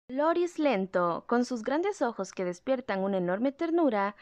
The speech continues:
los loris lentos son considerados el único primate venenoso. Dentro de su hombro, el loris lento tiene un espacio que segrega veneno,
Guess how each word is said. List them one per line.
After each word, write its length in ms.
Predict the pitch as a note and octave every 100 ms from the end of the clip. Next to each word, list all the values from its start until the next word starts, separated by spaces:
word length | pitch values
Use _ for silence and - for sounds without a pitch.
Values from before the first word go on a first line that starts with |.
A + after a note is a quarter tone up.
| -
los 200 | A#3 B3
loris 320 | C4 E4 G4
lentos 400 | E4 G#3 F#3+ F3+
son 160 | - A3+
considerados 840 | C#4 C#4+ E4 F4+ D4 G3+ G3+ -
el 160 | - A#3+
único 280 | D4+ E4 E4+
primate 560 | - E4 D#4+ A3 G#3+
venenoso. 960 | G3+ G#3+ C4 C#4 C4 G3 - F3 E3 - - -
Dentro 440 | G3+ C#4+ B3+ F3
de 100 | F3+
su 160 | F3+ C4+
hombro, 420 | D4+ A3 F#3+ F#3+
el 120 | F3
loris 260 | F#3+ B3+ C#4
lento 480 | D#4+ A#3+ A3 G3
tiene 240 | G3 C#4 E4
un 80 | F4+
espacio 500 | D#4+ - G3+ F#3 F3
que 120 | F3+
segrega 500 | C4+ C#4 D4 A#3 A3+
veneno, 720 | A3+ B3 B3+ A3 F#3 E3+